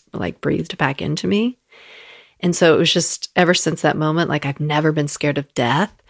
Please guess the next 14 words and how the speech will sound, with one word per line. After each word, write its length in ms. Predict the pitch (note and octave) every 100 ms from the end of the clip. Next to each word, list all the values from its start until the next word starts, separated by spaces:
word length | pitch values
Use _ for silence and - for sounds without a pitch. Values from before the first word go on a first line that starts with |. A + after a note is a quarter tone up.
| - - -
'cause 160 | E3
I 60 | D3+
feel 220 | - F3
like 180 | E3+ D#3+
I 80 | D3+
experienced 640 | - - - D#3 E3 -
it 140 | F#3 -
and 100 | D#3+
I 60 |
know 240 | D#3 D#3 D#3
how 400 | E3 D3 C#3+ C#3+ _ _ _ -
beautiful 680 | D3 D#3 E3+ E3 E3+ F#3+ F#3+
it 140 | G#3 -
felt. 420 | A3 B3+ C#4+